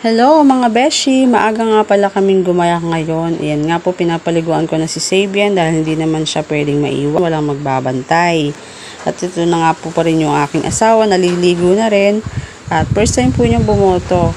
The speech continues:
kasi hindi po siya agad nagpa-register noon dahil nga wala pa kaming sariling tirahan. Pero ngayon na meron na kaming sariling tirahan,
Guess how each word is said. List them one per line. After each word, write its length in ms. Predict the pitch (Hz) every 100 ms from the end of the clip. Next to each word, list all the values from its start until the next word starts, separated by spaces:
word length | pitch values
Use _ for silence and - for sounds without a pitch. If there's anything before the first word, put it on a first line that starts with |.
| 175
kasi 240 | - 170
hindi 240 | 170 165 160
po 240 | - 160
siya 320 | 165 156 147
agad 240 | 147 151 151
nagpa-register 800 | - 151 151 147 160 - 160 175
noon 480 | 190 156 156 170 - - - -
dahil 320 | 226 262 254
nga 40 | 240
wala 240 | 214 208
pa 80 | 202
kaming 320 | 196 185 185
sariling 480 | 185 175 170 165 160
tirahan. 720 | 165 151 143 147 147 147 143 139 -
Pero 320 | 156 175 202
ngayon 320 | 214 185 185
na 80 | 175
meron 320 | 160 156 160
na 80 | 160
kaming 160 | 165
sariling 480 | 165 170 165 160 165
tirahan, 560 | 170 180 262 226 208